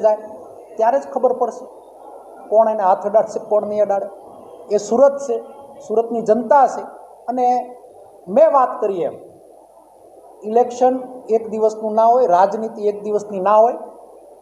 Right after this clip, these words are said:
જાહેર જીવન એક દિવસનું ના હોય. જાહેર જીવનની અંદર વાલ વાર પર પલટવાર થતી હોય. આવનાર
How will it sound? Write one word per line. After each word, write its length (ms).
જાહેર 320
જીવન 200
એક 200
દિવસનું 400
ના 200
હોય. 140
જાહેર 360
જીવનની 360
અંદર 240
વાલ 260
વાર 200
પર 120
પલટવાર 420
થતી 300
હોય. 140
આવનાર 300